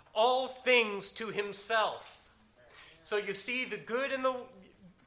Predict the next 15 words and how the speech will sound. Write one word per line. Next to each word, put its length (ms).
the 100
pleasant 500
things 280
in 80
the 100
world, 360
the 80
things 280
you 140
like, 480
God 500
subjects 720
it 140
to 80
himself 720